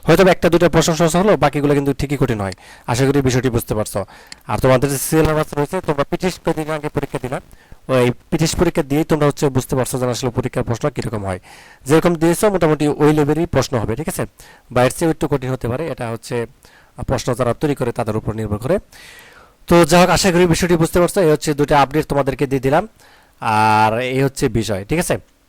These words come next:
তো ধন্যবাদ সবাইকে। আর যারা সাজেশন নিতে চাও দ্রুত নিয়ে নাও, ঠিক আছে? অর্থাৎ সময় খুবই কম, আর মাত্র দুশো টাকা, এটা কিন্তু খুব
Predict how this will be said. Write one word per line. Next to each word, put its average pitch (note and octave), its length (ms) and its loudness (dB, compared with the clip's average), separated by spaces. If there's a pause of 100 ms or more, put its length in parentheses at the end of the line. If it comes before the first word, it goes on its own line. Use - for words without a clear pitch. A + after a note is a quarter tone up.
(680)
তো B2 140 2
ধন্যবাদ C3+ 280 2
সবাইকে। C#3+ 480 0 (440)
আর A2+ 160 0
যারা B2 240 2
সাজেশন D3 400 0
নিতে D#3+ 220 0
চাও C3+ 160 2
দ্রুত A#2+ 400 0
নিয়ে F#3 180 6
নাও, G#2 160 0
ঠিক D#3+ 160 -2
আছে? D#3 180 0 (300)
অর্থাৎ C3 200 0
সময় D#3 260 4
খুবই D#3+ 240 2
কম, C#3 260 2 (480)
আর A2+ 140 -2
মাত্র C3+ 340 2
দুশো C3+ 240 0
টাকা, D3 180 0
এটা B2+ 120 0
কিন্তু C3 200 -2
খুব - 200 -2